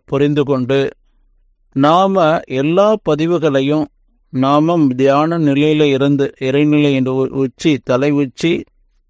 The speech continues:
அதே போல சுத்தவெளி பேரியக்க மண்டல இணைப்போடு இருந்து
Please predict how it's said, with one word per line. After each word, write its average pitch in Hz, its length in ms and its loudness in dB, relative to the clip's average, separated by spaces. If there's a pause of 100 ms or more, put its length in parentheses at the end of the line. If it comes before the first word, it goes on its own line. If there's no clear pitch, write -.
(720)
அதே 165 240 2
போல 165 540 2 (100)
சுத்தவெளி 147 680 0 (840)
பேரியக்க 165 460 0
மண்டல 143 500 0
இணைப்போடு 147 560 -2
இருந்து 131 640 -2